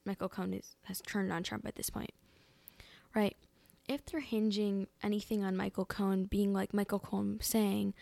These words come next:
"This is all Trump, Trump is involved in this," um, he's knows full, knew full everything that was happening as it was happening, even though, 'cause he didn't sign the N D A. Trump didn't sign the N D A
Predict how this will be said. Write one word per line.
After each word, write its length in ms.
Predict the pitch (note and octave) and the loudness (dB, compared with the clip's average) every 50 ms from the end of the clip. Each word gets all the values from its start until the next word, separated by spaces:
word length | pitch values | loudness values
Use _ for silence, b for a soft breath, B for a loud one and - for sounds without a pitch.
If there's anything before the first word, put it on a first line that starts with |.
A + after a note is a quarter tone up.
| B B B B B B B _ - | B B B B B B B _ -10
"This 140 | A3+ F#3+ - | -6 -4 -2
is 100 | G3+ F3+ | -2 0
all 180 | G3 F3+ F3+ F#3 | 0 0 0 -2
Trump, 460 | - - - B3 A3+ A3 G#3+ G#3 - - - | -2 -2 -2 0 0 0 0 -2 -6 -8 -12
Trump 280 | - - - G3 F#3+ G3+ | -12 -8 -6 -6 -4 -4
is 120 | F#3+ F#3 | -4 -4
involved 480 | F#3+ F3+ F3 G3+ G3 F#3+ G3 F#3 - - | -4 -4 -4 -4 -4 -4 -4 -4 -4 -4
in 100 | G3 F#3+ | -2 -2
this," 480 | F#3 F#3 F3+ F3+ F3+ - - - - - _ b b b b b b b b b b b b - | -2 -4 -4 -6 -8 -8 -8 -10 -10 -14 _ b b b b b b b b b b b b -6
um, 640 | F#3+ F3+ F3+ F3+ F3 F3 F3 F3 F3 F#3+ F#3+ F#3+ - - | -4 -2 -2 -2 -2 -2 -2 -2 -2 -4 -4 -6 -8 -8
he's 340 | - - G#3+ G#3 F#3+ - - | -8 -2 -2 -2 -2 -2 0
knows 340 | G#3+ G#3 G3+ G3+ G3+ - - | 2 4 4 4 4 2 0
full, 280 | - - G#3+ G3+ - - | 0 0 0 0 2 2
knew 180 | G#3 G3 G3 | 0 2 0
full 360 | F#3+ - - G#3 G#3+ G#3+ G#3 | 0 -2 -2 -2 0 0 0
everything 420 | G3+ G3+ G3+ G3+ G3+ - - G#3 G#3 | 0 0 0 0 0 0 0 0 2
that 100 | G#3 G#3 | 2 2
was 140 | G#3 G#3 - | 2 0 -2
happening 560 | - G3 F#3+ - - G#3 G3+ G3 F#3+ F#3 - - | -4 -6 -6 -4 -4 -2 -2 -2 -2 -4 -4 -6
as 180 | - F#3+ F#3+ G3+ | -6 -4 -4 -4
it 80 | - | -4
was 140 | - G3 - | -4 -4 -4
happening, 640 | - F#3 F3+ F#3 - - G3 F#3 F#3 F3+ F3+ F3+ F#3 - _ b b b b b b b b b b b b b b | -4 -4 -4 -4 -2 -2 -2 -2 -2 -2 -4 -6 -8 -10 _ b b b b b b b b b b b b b b
even 200 | A3 A#3 A#3 A3+ | 0 2 4 4
though, 120 | A3 G3+ | 4 4
'cause 200 | G3+ - G#3+ - | 2 2 -2 0
he 140 | - B3 A#3+ | 0 0 0
didn't 260 | A3 A3+ A3+ G3+ - | 2 2 2 2 4
sign 280 | - - - F#3 F#3 F#3 | 4 4 4 4 4 4
the 120 | F3+ - | 2 2
N 120 | - F#3+ G3 | 2 2 2
D 120 | - - | 2 2
A. 60 | - - | 0 0
Trump 300 | - - A#3+ A#3+ A#3 - | 2 4 4 4 4 4
didn't 280 | A#3 G#3+ G3 G3+ - | 4 2 2 2 0
sign 460 | - - - F#3+ F3+ F#3 F#3+ F#3 G3 | -2 -4 -2 -2 0 0 0 -2 -2
the 140 | G3+ - - | -4 -4 -4
N 160 | - - - | -4 -4 -4
D 180 | - - - - | -6 -6 -4 -4
A 220 | - - - - | -4 -6 -8 -12